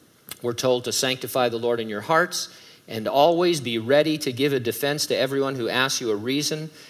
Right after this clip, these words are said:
for the hope that is in you with meekness and fear. And we're told, "And the Lord direct your hearts into the love of God and into patient waiting for Christ." Don't look back to Mount Sinai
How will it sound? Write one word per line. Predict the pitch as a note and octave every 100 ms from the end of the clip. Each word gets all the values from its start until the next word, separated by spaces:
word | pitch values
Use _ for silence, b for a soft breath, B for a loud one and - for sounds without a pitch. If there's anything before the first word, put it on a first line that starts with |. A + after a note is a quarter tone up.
| B
for | - A2+
the | A2
hope | C3+ B2
that | A#2
is | G#2+ G#2+
in | C3 A#2
you | G2+ G2+ - - -
with | B2+ A#2+ -
meekness | G2+ - F2+ -
and | F#2
fear. | - B2 G#2+ D2+ - B B B
And | D3 G#3+
we're | G3+
told, | - E3+ F3+ F3+ - - _ _
"And | C#3 C#3
the | C3
Lord | B2+ C#3+ E3+ C3+
direct | C3 C#3 E3 -
your | D#3
hearts | D3 D3 C#3 -
into | B2 C3
the | A2+
love | A#2+ C3+ D#3
of | C3+
God | C#3 A#2+ G#2+ G2+
and | A2+ A#2
into | A2+ - G#2+
patient | - D#3+ D3+ - D3+ D3+ - G#2+
waiting | B2+ C#3+ B2+ F#2 F2 F2 B B B
for | - G#2+ G2
Christ." | - A#2+ G#2+ D2+ - - - b b b b b b _
Don't | B2+ F3+ G#3+
look | E3+
back | F3 F3 F3
to |
Mount | D#3+ D3+ D3
Sinai | D#3 E3+ D3+ B2 B2